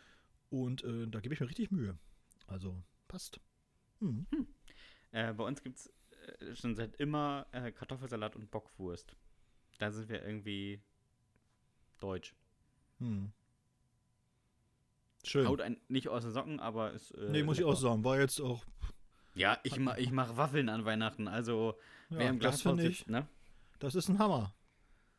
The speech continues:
Speaker 2: Ja,
Speaker 1: Waffeln
Speaker 2: ja.
Speaker 1: machen, verstehst du?
Speaker 2: Ja, ja. Mit dem, mit
Speaker 1: Das
Speaker 2: diesem, mit diesem, äh, wie heißt das hier? Mach mal Milch rein und schüttel und du hast so einen Waffelteig.
Speaker 1: Nee, nee, nee, wenn schon ordentlich und so. Also. Aber pass auf, die Tanja fragt ja, was gibt's die restlichen Feiertage? Jetzt kannst du vielleicht nochmal punkten.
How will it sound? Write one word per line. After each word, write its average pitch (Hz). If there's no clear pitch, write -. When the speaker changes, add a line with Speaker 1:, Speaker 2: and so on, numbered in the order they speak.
Speaker 2:
Ja, 107
Speaker 1:
Waffeln 131
Speaker 2:
ja. 120
Speaker 1:
machen, 104
verstehst 131
du? -
Speaker 2:
Ja, 117
ja. 117
Mit 113
dem, 113
mit 113
Speaker 1:
Das 110
Speaker 2:
diesem, 110
mit 117
diesem, 107
äh, 107
wie 113
heißt 135
das 135
hier? 120
Mach 117
mal 127
Milch 127
rein 123
und 110
schüttel 131
und 117
du 110
hast 110
so 120
einen 107
Waffelteig. 104
Speaker 1:
Nee, 107
nee, 113
nee, 110
wenn 101
schon 139
ordentlich 104
und 90
so. 95
Also. 95
Aber 131
pass 156
auf, 180
die 135
Tanja 151
fragt 160
ja, 139
was 139
gibt's -
die 123
restlichen 160
Feiertage? 104
Jetzt 104
kannst 147
du 156
vielleicht 131
nochmal 127
punkten. 151